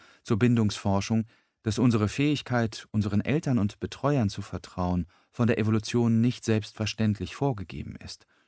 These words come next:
Stattdessen erfolgt nach der Geburt eine kritische Periode der Epigenese, in der sich diese Verbindung herstellt oder auch nicht, je nach unseren tatsächlichen Erfahrungen.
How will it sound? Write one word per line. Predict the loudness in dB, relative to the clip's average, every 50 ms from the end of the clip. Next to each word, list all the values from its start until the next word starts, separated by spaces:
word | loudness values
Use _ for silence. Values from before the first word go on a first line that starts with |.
| _ _ _ _ _ _ _ _ _ _ _
Stattdessen | -4 0 0 2 4 4 2 2 2 0 0 0
erfolgt | 0 -2 -4 -2 0 0 0 0 -2 -6 -18 -14 -4
nach | 0 2 2 2 0 0
der | -4 -4 -2
Geburt | -2 -4 -4 -2 -2 -2 -2 -4 -6 -12 -20 -20 -10
eine | -4 0 0 0 0 -2
kritische | -4 -8 -8 -8 -8 -6 -6 -8 -6 -6 -6
Periode | -2 0 0 0 2 2 2 2 2 2 0 0
der | 0 0 -2 0 -2
Epigenese, | -4 -4 -2 -6 -2 0 2 4 4 6 6 4 4 2 2 -2 -2 -4 -12 -20 _ _ _ -2
in | 0 2 4
der | 4 4 4
sich | 4 2 0 0 -2 -4
diese | -4 -2 -2 0 -2 -2
Verbindung | -2 -2 -2 0 2 2 2 2 2 2 0 0
herstellt | 2 2 2 2 2 0 -2 -4 -4 -4 -4 -6 -8 -10 -20 -20 _ _ _ -2
oder | -2 0 0 0 -2 -2
auch | -2 -4 -4 -2
nicht, | -2 -2 -4 -4 -10 -20 _ _ _ _ _ _ _ _ _ _ _ -2
je | 2 4 4 6 6
nach | 4 4 2 0 -2
unseren | -2 0 0 2 2 2 2 2 0 0
tatsächlichen | 0 0 0 0 0 0 -2 -4 -4 -4 -2 -4 -4 -2 -2 -4
Erfahrungen. | -4 -4 -6 -4 -4 -2 -2 -2 -4 -6 -8 -8 -8 -12